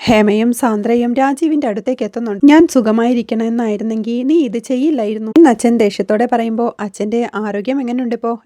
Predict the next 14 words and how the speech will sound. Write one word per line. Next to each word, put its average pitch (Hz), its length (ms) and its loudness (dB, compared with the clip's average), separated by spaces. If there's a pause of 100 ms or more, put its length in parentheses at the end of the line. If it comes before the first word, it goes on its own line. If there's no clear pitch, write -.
(100)
എന്ന് 320 180 0
നിധി 233 240 -4
വീണ്ടും 240 320 -4
ചോദിക്കുന്നുണ്ട്. 208 640 -6 (120)
"ദേ 196 140 6
നോക്ക്, 226 360 2 (160)
ചുമ്മാതൊരു 214 540 0
നാടകം 233 540 -2
എന്റെ 277 240 0
അടുത്ത് 226 200 -4
വേണ്ട. 196 240 -4 (360)
പറയാനുള്ളത് 254 640 4
ഞാൻ 254 300 0
പറയാം. 208 380 -6